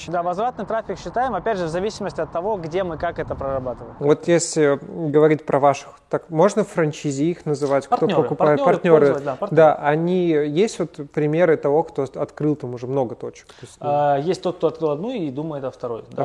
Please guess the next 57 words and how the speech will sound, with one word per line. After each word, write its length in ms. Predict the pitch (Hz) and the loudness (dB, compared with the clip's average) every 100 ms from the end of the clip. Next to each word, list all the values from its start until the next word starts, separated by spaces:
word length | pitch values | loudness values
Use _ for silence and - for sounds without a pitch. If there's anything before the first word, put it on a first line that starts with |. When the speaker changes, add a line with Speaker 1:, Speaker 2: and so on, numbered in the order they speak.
| 156 | -4
Speaker 2:
второй. 220 | 139 135 | -2 -4
Speaker 1:
кто 0 | |
с 80 | 127 | -4
нами 160 | 147 147 | -8 -10
начал 300 | 127 123 127 | -14 -14 -10
Speaker 2:
Мгм. 80 | 123 | -6
Speaker 1:
работать 300 | 151 156 151 | -4 -4 -6
с 60 | - | -10
определенным 400 | 131 135 127 123 | -14 -12 -12 -14
дисконтом, 500 | 123 - 226 170 123 | -14 -14 -14 -16 -14
да, 120 | 123 | -14
то 100 | 131 | -14
есть 120 | 120 - | -16 -16
мы, 120 | 131 | -14
м, 560 | 127 120 113 113 120 120 - | -12 -12 -16 -18 -18 -20 -6
Speaker 2:
На 100 | 156 | -4
Speaker 1:
вполне 0 | |
Speaker 2:
вторую 320 | 139 165 180 | 2 4 4
точку 340 | 180 170 - 147 | 4 0 -2 2
вы 40 | |
даете 320 | 143 151 139 | 6 6 4
дисконт 60 | 127 | -6
Speaker 1:
Дисконт, 500 | 117 - 120 120 110 | -12 -12 -12 -10 -12
Speaker 2:
тоже? 20 | |
Speaker 1:
конечно, 300 | 120 107 139 | -14 -12 -10
Speaker 2:
Мгм. 80 | 123 | -8
Speaker 1:
конечно, 320 | 135 135 - - | -8 -10 -16 -20
да. 240 | 123 117 120 | -18 -16 -14
То 100 | 135 | -12
есть, 220 | 135 - | -12 -10
э, 220 | 143 135 135 | -8 -6 -4
есть 240 | 165 165 | -4 -2
те, 120 | 190 | -4
кто, 580 | 196 - 160 151 135 127 - _ | -2 -2 0 2 -2 -4 -14 _
а, 640 | 135 131 131 127 127 131 - | -12 -8 -6 -6 -8 -10 -14
ну, 120 | 160 | -12
как 180 | 143 135 | -8 -6
бы 160 | 123 123 | -6 -6
сказали, 320 | - 143 127 | -4 -4 -4
«Две 400 | 117 123 139 214 | -6 -4 0 0
в 60 | 165 | 0
од-, 240 | 135 139 | -6 -8
в 40 | |
одни 200 | 139 135 | -8 -8
руки», 260 | 135 120 117 | -8 -10 -10
да, 180 | 120 143 | -10 -10
то 120 | 143 | -10
есть, 180 | 120 - | -16 -8
но, 260 | 165 170 131 | -6 -6 -6
а, 340 | 143 139 135 | -6 -4 -6
показал 580 | 123 - 139 143 139 139 | -8 -10 -8 -6 -4 -4
опыт, 240 | 165 175 165 | -6 -10 -6
когда 160 | 131 | -6
две 160 | 123 143 | -4 -2
в 40 | |
одни 180 | 127 123 | -4 -4
руки, 360 | 160 233 156 | -8 -6 -8